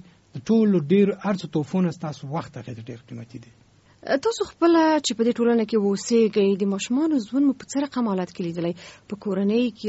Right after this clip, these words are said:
Speaker 2: له دوی سره د مور پلار لخوا څه ډول چلند کېږي؟
Speaker 1: نن سبا په اجتماعي کوم صفحو باندې چې موږ ګورو، ماشومان چې په څه ډول وهل کېږي، په څه رقم هغوی ځورول کېږي. بیا هم همدا وایم چې که موږ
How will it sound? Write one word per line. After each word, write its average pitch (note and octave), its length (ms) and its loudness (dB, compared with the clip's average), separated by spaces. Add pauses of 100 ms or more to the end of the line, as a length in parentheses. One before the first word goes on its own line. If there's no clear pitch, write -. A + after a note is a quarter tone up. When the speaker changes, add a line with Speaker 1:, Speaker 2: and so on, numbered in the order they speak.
Speaker 2:
له F#3 60 -2 (100)
دوی A#3 160 0
سره F#3+ 260 -4
د F3 100 -6 (100)
مور A#3 180 0 (120)
پلار G#3 280 -4
لخوا F#3+ 200 -6
څه - 180 -14
ډول C#4+ 220 -2
چلند F3+ 280 -6
کېږي؟ E3+ 240 -10 (300)
Speaker 1:
نن F#3+ 100 0
سبا F3 240 -2
په E3 160 -4 (360)
اجتماعي D#3+ 440 2 (400)
کوم C#3 160 -10 (120)
صفحو C3+ 260 -4
باندې C3+ 220 -8
چې - 120 -8
موږ C3 100 -6 (180)
ګورو، C3 320 -8 (320)
ماشومان C3 500 -8 (500)
چې - 160 -14
په - 80 -18
څه E3+ 100 -6 (300)
ډول C3 160 -10 (260)
وهل C3 240 -12
کېږي، B2+ 380 -12
په - 80 -20
څه - 140 -10
رقم C3 260 -12
هغوی B2 260 -10 (460)
ځورول B2 360 -10
کېږي. B2 260 -10 (340)
بیا F#3+ 160 2
هم G3 140 -2
همدا F3+ 260 -2
وایم F3 200 -2
چې E3 200 -12
که D3+ 60 -10
موږ F3 200 -2